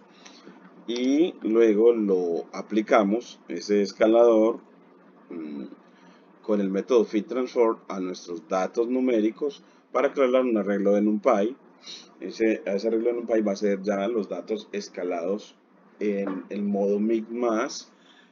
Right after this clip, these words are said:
Y, mm, bueno, pues después de eso uno puede recuperar para ver cómo queda, recuperar el data frames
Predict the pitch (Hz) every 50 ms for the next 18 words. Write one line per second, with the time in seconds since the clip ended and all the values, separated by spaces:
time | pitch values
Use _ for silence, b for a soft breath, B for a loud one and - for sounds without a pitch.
0 | b b b - - 127 131 131 135 143 160 208 - - _ _ _ _ - 92
1 | 95 95 92 92 90 90 92 92 90 90 90 87 85 82 80 - - - - _
2 | - - 95 107 110 107 117 117 - 117 104 95 87 - 90 90 - - 95 90
3 | 87 110 120 117 107 101 101 147 151 - - - - - - 92 95 92 92 -
4 | - 104 104 101 104 101 95 95 90 82 - 95 - - 104 95 90 87 85 82
5 | 73 - _ _ _ b b b b b b b _ _ - 104 107 110 113 113
6 | 113 107 101 101 104 120 135 - - - 87 85 85 82 - - - 101 95 95
7 | 98 110 123 - - - - - - _ _ _ - - - B B B B B
8 | - 95 98 85 98 - 104 95 90 87 92 98 95 107 101 113 117 - - 127
9 | 123 110 117 127 - - -